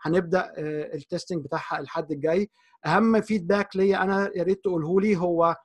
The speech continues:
هل الكلام اللي أنا بقوله ده كويس؟ هل أنت عايز تشوفه بطريقة تانية؟ آه، آه، يعني كل الحاجات ديت،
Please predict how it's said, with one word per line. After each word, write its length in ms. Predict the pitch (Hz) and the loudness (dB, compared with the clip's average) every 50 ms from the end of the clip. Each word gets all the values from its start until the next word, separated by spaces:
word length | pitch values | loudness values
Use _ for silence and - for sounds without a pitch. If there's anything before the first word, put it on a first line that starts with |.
| _ _ _ _ _ | _ _ _ _ _
هل 140 | - 175 190 | 0 2 2
الكلام 340 | 196 190 - 185 180 190 196 | 2 0 0 0 0 2 2
اللي 120 | 185 185 | 2 2
أنا 80 | 190 190 | 2 2
بقوله 320 | 175 175 170 185 190 190 | 2 2 2 2 2 2
ده 100 | 175 180 | 2 0
كويس؟ 720 | 175 - - 185 180 180 185 180 180 185 180 165 - - _ _ _ _ _ - | -2 -2 -2 -2 0 2 2 0 0 -2 -4 -4 -8 -16 _ _ _ _ _ -2
هل 160 | - 175 185 | 0 0 0
أنت 200 | - 185 180 - | 0 -2 -2 0
عايز 260 | 180 170 180 190 175 | 2 2 2 2 0
تشوفه 260 | - - - 196 175 185 | -4 -8 -12 -10 -10 -8
بطريقة 300 | - - 165 175 180 170 | -6 -4 -2 -2 -2 -2
تانية؟ 500 | 165 - 175 180 180 180 180 180 175 - _ _ _ _ _ _ _ _ _ _ _ _ | -2 -2 -2 -2 -2 -2 -2 -4 -6 -8 _ _ _ _ _ _ _ _ _ _ _ _
آه، 1080 | - 165 160 156 156 156 156 156 151 156 151 151 151 151 156 156 151 151 151 151 151 147 147 - _ _ _ _ _ _ _ _ _ | -8 -6 -4 -2 -2 -2 -2 -2 -4 -4 -4 -4 -4 -4 -4 -6 -6 -4 -4 -4 -4 -4 -6 -8 _ _ _ _ _ _ _ _ _
آه، 840 | 170 151 151 147 143 143 143 143 143 143 143 139 139 139 139 139 - _ _ _ _ _ _ _ _ - | -16 -14 -12 -10 -10 -10 -10 -10 -10 -10 -10 -10 -12 -12 -14 -16 -18 _ _ _ _ _ _ _ _ -10
يعني 240 | 170 160 156 156 151 | -8 -6 -4 -4 -4
كل 200 | - - 196 208 | -2 0 2 2
الحاجات 340 | 214 208 - 180 180 196 185 | 2 0 0 -2 0 0 -2
ديت، 360 | 156 160 190 185 170 - - | 0 0 2 2 2 0 -4